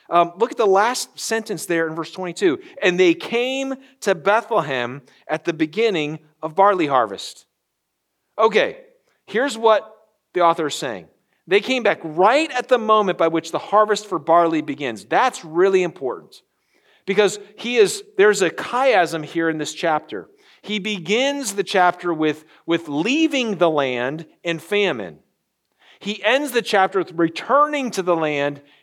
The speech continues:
in a bountiful harvest. You see what's happening? You see, the, the author's pointing out that God is doing something. They didn't have to, they didn't come back and have to wait around months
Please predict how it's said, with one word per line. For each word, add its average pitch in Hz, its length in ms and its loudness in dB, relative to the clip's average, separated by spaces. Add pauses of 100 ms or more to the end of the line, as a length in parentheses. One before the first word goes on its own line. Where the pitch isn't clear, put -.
(200)
in 160 180 -2
a 147 60 0
bountiful 143 500 -2
harvest. 110 420 -2
You 92 60 -14
see - 140 -8
what's 175 160 -6
happening? 180 420 -10 (1080)
You 151 40 -10
see, 180 180 -6
the, 160 160 -10
the 160 120 0
author's 175 380 2
pointing 165 400 -4
out 123 160 0
that 135 180 -8
God 160 400 4
is 110 160 -8
doing 151 400 -2
something. 101 500 -10 (640)
They 165 100 2
didn't 220 120 4
have 226 120 2
to, 208 100 -8
they 175 160 4
didn't 240 120 -6
come 208 240 0
back 185 460 2 (160)
and 175 80 -2
have 180 120 0
to 175 100 -2
wait 165 220 4
around 170 260 0
months 156 500 0